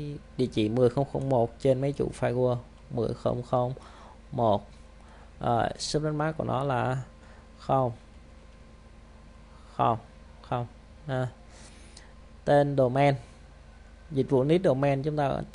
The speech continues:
không có triển khai trên mạng. Tại đây cái tên domain của chúng ta đang sử dụng sẽ triển khai đó là nhất nghệ chấm com, nhất nghệ chấm com.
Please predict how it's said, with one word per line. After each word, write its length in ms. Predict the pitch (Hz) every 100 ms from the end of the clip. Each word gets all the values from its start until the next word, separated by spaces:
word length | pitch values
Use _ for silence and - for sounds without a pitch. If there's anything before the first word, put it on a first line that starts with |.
| -
không 200 | 143 139
có 60 |
triển 200 | 147 120
khai 240 | 113 135 131
trên 140 | 135
mạng. 260 | 127 - - - - - - - - - - - - - - - - -
Tại 120 | 139
đây 140 | 151
cái 100 | 147
tên 240 | 156 156 151
domain 640 | 139 147 151 151 143 143
của 140 | 127
chúng 160 | 110 147
ta 200 | 143 139
đang 200 | 135 131
sử 180 | - 123
dụng 240 | 117 110 - -
sẽ 180 | - 151
triển 200 | 151 127
khai 360 | - 143 135 127
đó 160 | 131
là 220 | 147 135 120
nhất 220 | 135 135
nghệ 220 | 117 - - - - - - - - - - - - - -
chấm 140 | 123
com, 280 | - 131 123 - - - - - - - - -
nhất 120 | 139
nghệ 160 | 131 -
chấm 180 | 117 127
com. 220 | 123 117